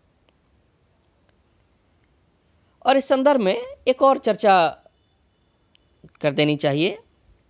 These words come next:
कि श्लेष से मिलता जुलता अलंकार समासोक्ति है।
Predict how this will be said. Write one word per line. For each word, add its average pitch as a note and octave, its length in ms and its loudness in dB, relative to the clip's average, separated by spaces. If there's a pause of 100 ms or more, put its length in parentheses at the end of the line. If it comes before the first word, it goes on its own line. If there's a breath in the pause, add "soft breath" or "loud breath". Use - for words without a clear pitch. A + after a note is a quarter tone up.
(1400)
कि A#3 80 -8
श्लेष D4 280 2
से C4+ 160 -4
मिलता A#3 320 0
जुलता G#3+ 300 -2
अलंकार F3+ 520 2 (260)
समासोक्ति D3+ 640 -2
है। F#3+ 200 -10